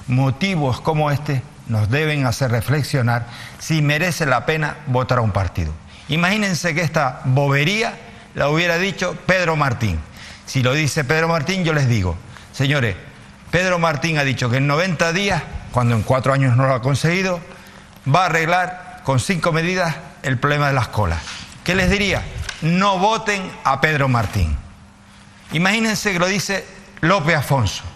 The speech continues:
que es candidato por el Partido Popular. Dice, oye, que tengo cinco medidas que en noventa días yo arreglo el follón.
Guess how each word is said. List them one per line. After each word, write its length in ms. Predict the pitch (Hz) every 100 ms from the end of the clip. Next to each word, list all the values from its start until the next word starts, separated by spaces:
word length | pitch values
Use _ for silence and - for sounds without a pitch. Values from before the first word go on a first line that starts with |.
| - - - -
que 80 |
es 80 | 113
candidato 560 | - 120 123 127 117 123
por 160 | 120
el 80 | 123
Partido 360 | 117 123 139 127
Popular. 640 | 123 123 160 180 135 - - - -
Dice, 160 | 147
oye, 340 | 196 214 156 - - - -
que 120 | 151
tengo 340 | 151 208 175 165
cinco 380 | 226 214 165
medidas 460 | 190 208 226 214 165 - - - - -
que 140 | 151 156
en 140 | 147
noventa 480 | 143 160 185 151 175
días 300 | 196 196 160 - - - - - -
yo 420 | - 135 175 214 - - -
arreglo 380 | 139 139 151 143
el 60 | 127
follón. 340 | 127 113 92